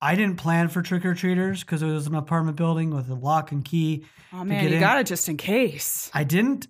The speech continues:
Speaker 1: and I just sat on a bed while somebody <laughs> knocked, and I was like, "I can't act like
Speaker 2: Oh,
Speaker 1: I'm not
Speaker 2: no.
Speaker 1: here <laughs> 'cause I don't have a ca-, I don't have any damn
Speaker 2: Your,
Speaker 1: candy."
Speaker 2: your apartment door is gonna get toilet papered.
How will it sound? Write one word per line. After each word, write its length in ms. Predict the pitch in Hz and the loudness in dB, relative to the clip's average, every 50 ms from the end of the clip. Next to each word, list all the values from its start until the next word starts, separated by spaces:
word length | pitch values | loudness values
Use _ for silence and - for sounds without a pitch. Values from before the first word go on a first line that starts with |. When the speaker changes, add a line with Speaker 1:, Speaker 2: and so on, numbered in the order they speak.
| _ | _
Speaker 1:
and 160 | 180 156 170 175 | -4 0 2 2
I 120 | 170 170 | 2 2
just 340 | 170 143 139 175 170 175 - | 0 0 0 0 -2 0 0
sat 220 | - 175 175 175 185 | 0 2 4 4 4
on 100 | 185 185 | 4 2
a 80 | 190 185 | 2 0
bed 240 | 180 190 180 175 160 | 2 2 2 2 2
while 140 | 165 165 147 | 0 0 -2
somebody 360 | - - 175 165 165 175 170 | 0 0 0 0 0 0 2
<laughs> 20 | |
knocked, 320 | 165 165 147 - - - 226 | 2 2 0 0 -4 -4 -2
and 100 | 175 165 | 0 0
I 60 | 160 | 0
was 120 | 160 156 | 0 0
like, 180 | 170 160 165 - | 0 0 0 2
"I 140 | 185 175 175 | 2 2 2
can't 340 | 180 - - 196 190 185 - | 0 0 0 0 0 0 0
act 180 | 185 180 180 | 0 2 4
like 140 | 202 262 277 | 6 6 6
Speaker 2:
Oh, 60 | 285 294 285 | 6 6 6
Speaker 1:
I'm 80 | 285 285 | 6 8
not 320 | 302 302 294 285 302 294 | 8 8 8 8 8 8
Speaker 2:
no. 500 | 294 302 302 190 180 - - 285 330 339 - _ _ - | 6 6 6 4 4 4 4 2 2 -2 -6 _ _ -2
Speaker 1:
here 240 | - 160 - 349 | 0 0 0 0
<laughs> 40 | 339 | 0
'cause 140 | - 208 196 | 0 0 2
I 80 | 226 233 | 2 4
don't 140 | 427 440 415 | 4 4 4
have 100 | 339 226 | 4 2
a 60 | 202 | 0
ca-, 220 | 180 - - 180 180 | -2 0 0 2 2
I 80 | 180 - | 4 4
don't 80 | 403 427 403 | 4 6 6
have 140 | 392 370 285 | 6 4 4
any 100 | 277 277 | 2 -2
damn 200 | 269 - 180 170 247 | -2 0 2 4 4
Speaker 2:
Your, 160 | 254 262 262 | 6 6 6
Speaker 1:
candy." 400 | 262 254 240 156 160 170 175 247 320 302 240 | 6 6 4 4 2 2 0 0 0 2 4
Speaker 2:
your 140 | 269 240 277 | 4 4 4
apartment 560 | 262 - - 247 277 302 320 - 277 285 240 196 | 4 4 4 6 6 6 6 6 4 4 4 4
door 220 | 262 240 277 302 | 4 4 4 4
is 100 | 302 233 | 2 2
gonna 200 | - 240 226 220 208 | 2 2 2 2 2
get 200 | 220 214 208 - | 2 0 0 0
toilet 360 | - 240 247 269 262 233 196 | 0 2 4 4 4 2 2
papered. 520 | 226 202 185 214 175 170 170 165 170 196 | 0 0 0 0 0 0 0 0 -2 -4